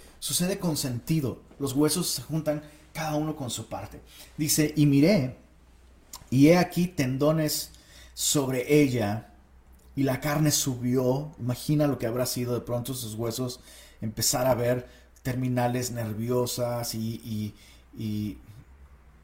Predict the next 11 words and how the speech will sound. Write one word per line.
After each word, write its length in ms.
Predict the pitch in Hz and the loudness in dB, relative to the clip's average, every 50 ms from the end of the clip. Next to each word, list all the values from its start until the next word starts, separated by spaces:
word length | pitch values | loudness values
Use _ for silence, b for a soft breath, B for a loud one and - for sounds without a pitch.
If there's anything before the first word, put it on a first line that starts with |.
| - | -16
pues 220 | - 127 123 - 139 | -12 -8 -6 -4 -4
eso, 360 | 135 - 120 120 110 90 - - - - | -2 -2 -2 -4 -4 -6 -8 -14 -16 -12
este, 360 | 98 - - - 110 107 - - - - _ _ _ - _ - - - - - - - - - - - | -12 -12 -10 -8 -8 -8 -8 -10 -16 -20 _ _ _ -20 _ -20 -20 -20 -20 -20 -20 -20 -20 -20 -12 -6
todo, 340 | 135 131 123 120 92 - - - | -4 -4 -4 -4 -6 -8 -10 -8
cartílago, 880 | - 123 120 - - - 139 143 135 135 135 123 123 123 131 127 127 120 | -8 -6 -8 -8 -8 -4 -2 -2 0 2 2 0 0 0 -2 -2 -2 -4
regenerarse, 1300 | 113 123 113 - 123 123 120 120 120 123 123 131 131 - - - 139 131 123 123 123 123 123 113 - B B B B B B B B B B - | -4 -6 -6 -6 -6 -4 -2 0 0 0 0 0 0 -2 -2 -2 -2 -2 0 0 0 0 -2 -4 -6 B B B B B B B B B B -10
eh, 240 | 123 120 117 117 113 | -6 -6 -4 -4 -4
músculo, 1200 | 120 139 147 156 160 160 156 - - - - - 143 143 139 131 131 131 127 127 127 127 127 - - - | -4 -2 0 2 4 4 4 2 2 0 0 0 0 2 4 4 4 2 2 2 0 -2 -4 -6 -10 -10
piel, 640 | 127 135 135 139 139 139 135 135 131 131 123 107 - | -6 -2 0 2 2 2 2 0 -2 -4 -6 -6 -4
todo 240 | 147 147 143 131 127 | -2 -2 0 0 -2
esto. 260 | 120 - - - - | -4 -6 -8 -10 -12